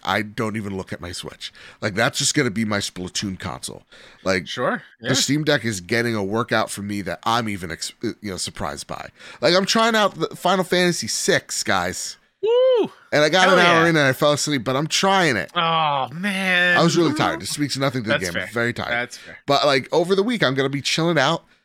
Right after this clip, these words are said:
Speaker 1: poolside playing Final Fantasy six on my Steam Deck. All the cool little indies I'm playing on my Steam Deck 'cause it's gonna probably run better than, than my Nintendo Switch. And that's what I think Nintendo should start getting a little nervous about.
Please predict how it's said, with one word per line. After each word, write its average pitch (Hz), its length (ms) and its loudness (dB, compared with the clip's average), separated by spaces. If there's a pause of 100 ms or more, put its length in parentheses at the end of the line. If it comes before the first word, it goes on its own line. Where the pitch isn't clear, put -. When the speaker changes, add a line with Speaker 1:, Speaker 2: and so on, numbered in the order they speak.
(180)
Speaker 1:
poolside 127 640 2 (420)
playing 151 600 0 (160)
Final 139 240 0
Fantasy 123 440 -2
six 104 440 -4 (160)
on 107 200 0
my 104 100 -6
Steam 104 280 -6
Deck. 85 320 -8
All 139 160 2
the 165 120 0
cool 185 340 -4
little 165 180 2
indies 147 460 -4 (280)
I'm 110 120 -4
playing 123 280 -2
on 123 140 0
my 113 80 0
Steam 117 320 -6
Deck 143 180 0
'cause 104 160 -10
it's 101 120 -12
gonna 107 160 -4
probably 110 300 -2
run 98 200 -4
better 90 260 -6
than, 87 400 -10
than 87 200 -8
my 87 120 -8
Nintendo 90 380 -10
Switch. 113 300 -4 (340)
And 123 180 -2
that's 143 280 2
what 131 100 2
I 123 80 2
think 113 300 -6
Nintendo 101 420 -6
should 104 300 -6
start 110 340 0
getting 82 180 -6
a 80 40 -8
little 92 200 -6
nervous 71 380 -12
about. - 300 -14